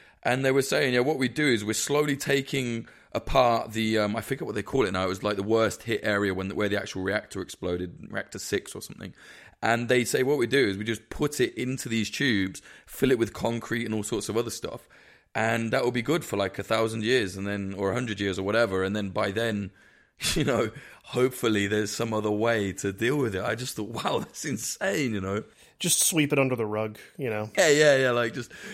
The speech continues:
Speaker 1: just let the future people deal with that and hope, you know, they don't, it doesn't get hit by anything in the meantime. But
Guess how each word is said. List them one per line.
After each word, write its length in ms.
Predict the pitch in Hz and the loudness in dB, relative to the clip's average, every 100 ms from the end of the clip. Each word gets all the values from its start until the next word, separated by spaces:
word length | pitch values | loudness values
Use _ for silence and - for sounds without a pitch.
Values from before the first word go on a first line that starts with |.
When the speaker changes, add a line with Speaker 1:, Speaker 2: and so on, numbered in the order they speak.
| 160 | -2
Speaker 1:
just 160 | 143 160 | 2 6
let 120 | 160 | 6
the 80 | 147 | 4
future 480 | 143 160 151 127 | 2 0 4 4
people 320 | 117 143 110 107 | 4 2 2 2
deal 220 | 107 101 | 2 2
with 120 | 98 | 2
that 160 | 101 113 | 2 0
and 100 | 113 | 0
hope, 340 | 123 123 123 | 2 2 0
you 100 | 113 | -2
know, 120 | 101 | 0
they 120 | 98 | 0
don't, 220 | 107 110 - | 0 -2 -4
it 80 | |
doesn't 180 | 107 113 | -6 -4
get 140 | 113 113 | -6 -4
hit 220 | 185 - | -4 -2
by 100 | 101 | -4
anything 360 | 98 92 107 104 | -2 -4 -6 -8
in 80 | |
the 80 | 101 | -6
meantime. 520 | 107 107 107 - - - - - _ _ | -6 -8 -8 -12 -12 -14 -20 -20 _ _
But 120 | 139 | 4